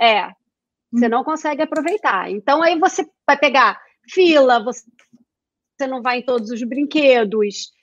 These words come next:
Speaker 1: você não vai ver coisas que são mais divertidas, vai acabar indo em uma atração que não é a atração que é o seu perfil, e aí você realmente não vai
Speaker 2: Aham.
Speaker 1: gostar, né?
Speaker 2: Sim,
Speaker 1: Ou
Speaker 2: né? Eu
Speaker 1: então
Speaker 2: acho
Speaker 1: é
Speaker 2: que
Speaker 1: quem
Speaker 2: você
Speaker 1: não
Speaker 2: tem que
Speaker 1: sei, é igual aquele
Speaker 2: planejar, e
Speaker 1: negócio
Speaker 2: na hora
Speaker 1: de
Speaker 2: que você
Speaker 1: bicho.
Speaker 2: começa a planejar, você já começa a viajar,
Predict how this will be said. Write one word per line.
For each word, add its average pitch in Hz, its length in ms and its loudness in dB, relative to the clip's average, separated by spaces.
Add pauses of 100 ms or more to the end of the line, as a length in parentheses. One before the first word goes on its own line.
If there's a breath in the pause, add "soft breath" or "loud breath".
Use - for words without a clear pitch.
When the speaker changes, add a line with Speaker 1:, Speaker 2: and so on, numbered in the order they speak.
(140)
Speaker 1:
você 254 180 4
não 277 100 4
vai 262 160 4
ver 254 160 2
coisas 240 320 -4
que - 80 -20
são 247 160 -6
mais 226 200 -2
divertidas, 247 560 -6
vai 247 100 2
acabar 247 320 0
indo 247 160 -2
em - 20 -4
uma 233 160 0
atração 233 360 -4
que 240 100 -4
não 294 260 4
é 269 80 4
a 247 60 4
atração 233 440 -4
que 247 160 -4
é 233 260 0
o 226 60 -10
seu 233 220 -6
perfil, 285 520 0 (300)
e 370 60 2
aí 403 60 4
você 453 200 2
realmente 480 340 2
não - 100 4
vai 523 100 2
Speaker 2:
Aham. - 80 4
Speaker 1:
gostar, 247 480 2
né? 196 240 -6 (1120)
Speaker 2:
Sim, 370 360 2
Speaker 1:
Ou 285 60 0
Speaker 2:
né? 285 120 6
Eu 247 60 2
Speaker 1:
então 381 200 4
Speaker 2:
acho 403 100 6
Speaker 1:
é - 20 6
Speaker 2:
que 294 80 -8
Speaker 1:
quem 392 80 -2
Speaker 2:
você 381 80 -2
Speaker 1:
não 370 100 -2
Speaker 2:
tem 359 80 -4
que 302 100 -8
Speaker 1:
sei, 240 140 -4
é 262 80 2
igual 311 140 6
aquele 262 200 4
Speaker 2:
planejar, 247 80 4
e - 40 4
Speaker 1:
negócio 262 160 4
Speaker 2:
na 311 100 6
hora 370 100 4
Speaker 1:
de 480 60 2
Speaker 2:
que 269 80 -2
você - 80 4
Speaker 1:
bicho. 370 120 2
Speaker 2:
começa 349 240 2
a 214 40 0
planejar, 285 440 2
você 311 300 -6
já 349 140 -4
começa 294 680 -2
a 247 180 -4
viajar, 247 540 -4